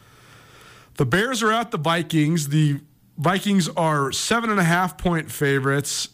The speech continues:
at home. Uh, I, I don't know if I like that either. I do think the Vikings could win this game. I think they probably will win this game, but I, I don't like them as a touchdown favorite.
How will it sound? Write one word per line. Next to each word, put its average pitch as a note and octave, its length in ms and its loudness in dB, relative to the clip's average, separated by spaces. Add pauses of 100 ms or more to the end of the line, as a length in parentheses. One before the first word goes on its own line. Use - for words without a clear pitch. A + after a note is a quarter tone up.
at B2 440 0
home. D3+ 840 -2 (1500)
Uh, C3 380 2 (460)
I, E3 460 0 (1160)
I C#3+ 60 0
don't D#3+ 80 4
know F#3+ 60 2
if F3 80 -2
I F#3+ 60 2
like F#3+ 240 0
that G3 180 0
either. F#3+ 260 2
I B2 220 0
do D#3 160 2
think F3 140 -2
the D3 60 0
Vikings D#3+ 480 0
could D3 160 0
win F3 260 2
this D3+ 200 0
game. C3+ 200 0
I D3+ 60 0
think C3+ 180 -2
they B2+ 120 0
probably B2+ 420 0
will F3+ 320 0
win C#3+ 200 -2
this B2 200 -4
game, C3 320 0
but B2+ 100 -2
I, A#2+ 220 0
I B2 40 2
don't D3 200 -2
like C3 220 0
them B2 100 -2
as G#2+ 120 -2
a G#2 60 -4
touchdown A2 500 -2
favorite. G2+ 560 -2